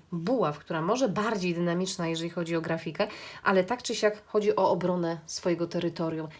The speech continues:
Więc nie pozwólcie intruzowi, kimkolwiek, czymkolwiek on by nie był, wtargnąć w wasz spokój ducha, w wasze poczucie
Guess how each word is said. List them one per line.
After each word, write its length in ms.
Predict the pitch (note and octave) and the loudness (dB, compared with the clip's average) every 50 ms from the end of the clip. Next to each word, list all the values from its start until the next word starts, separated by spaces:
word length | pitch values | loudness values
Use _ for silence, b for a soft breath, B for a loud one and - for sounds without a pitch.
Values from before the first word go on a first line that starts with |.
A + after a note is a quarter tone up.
| B B | B B
Więc 180 | G3+ G#3 G#3 - | -2 -2 -2 0
nie 180 | G#3 A#3 E4 | 4 4 4
pozwólcie 580 | E4 - E4 D4+ C#4 B3+ C4 D4+ D4 C#4+ - G#3+ | 4 4 2 2 2 2 2 2 2 2 0 -4
intruzowi, 840 | - G#3 F#3+ - - F#3+ G3 F#3 F3 F#3+ F3+ E3+ D#3 D#3 D3+ E3 - - - | -2 -2 -4 -4 -2 -2 -2 0 0 0 0 0 0 -2 -4 -4 -6 -12 -10
kimkolwiek, 640 | - G3+ F3+ F3 E3+ - F3 G#3 B3+ B3 B3 G#3 - | -4 -2 -2 -2 2 4 4 4 4 4 0 -2 -2
czymkolwiek 580 | - F3 E3+ E3+ - G3 G#3+ A#3 G#3+ F3+ D#3+ | -4 -6 -4 -2 4 4 4 4 4 2 0
on 140 | E3 D#3+ D3+ | 0 -2 -2
by 100 | D#3 D#3+ | -2 -4
nie 160 | D#3+ D#3 D3+ | -2 -2 -2
był, 140 | D3+ F#3+ G#3+ G#3+ B B B B B B | 0 0 -2 -2 B B B B B B
wtargnąć 760 | - - - - G#3 A3 B3 B3+ A3 F#3+ E3 E3 F3+ F#3+ - b b b b - | -12 -12 -8 -2 4 4 4 4 4 2 0 0 0 -2 -6 b b b b -8
w 120 | E3 D#3+ D#3 | -8 -2 2
wasz 200 | G3 A3+ A3+ - | 2 2 2 0
spokój 420 | - - - G3 F#3+ F#3+ F#3 F3 | -4 -4 -6 -6 -4 -2 -2 -2
ducha, 340 | D3+ E3+ E3 D#3+ - D3+ D3+ B B B B B B | -2 -4 -6 -4 -4 -6 -8 B B B B B B
w 220 | B - - - F3 | B -18 -12 -4 0
wasze 280 | G3 G3+ G3+ - A3 | 2 2 2 2 0
poczucie 640 | G#3+ - F#3+ F#3+ - G#3+ G#3+ - - F#3+ F#3 F3+ | 0 -2 -6 -4 -4 -4 -4 -2 0 0 0 0